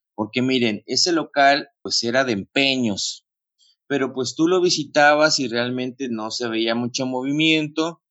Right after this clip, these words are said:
no había muchos artículos empeñados, y, pues, ustedes saben que a veces se ocupan este tipo de negocios para,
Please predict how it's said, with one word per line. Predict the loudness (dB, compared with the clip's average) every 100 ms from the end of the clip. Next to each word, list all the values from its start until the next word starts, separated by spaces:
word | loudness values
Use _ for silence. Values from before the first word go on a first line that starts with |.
| _
no | -2 2 2
había | 2 2
muchos | 2 0 -2 -2
artículos | -2 -2 -8 -4 -4 -2
empeñados, | -6 -4 -4 0 2 2 2 0 -4 _ _ _ _ _
y, | -6 -4
pues, | 0 0
ustedes | 0 -2 0 2 4
saben | 4 6 4 0 -6 -8
que | -6 -4
a | -4
veces | -4 -4 -4 -4
se | -6
ocupan | -10 -14 -4 -4 -2
este | -8 -10
tipo | -12 -14 -6 -4
de |
negocios | -4 -4 -4 -4 -6 -8
para, | -12 -14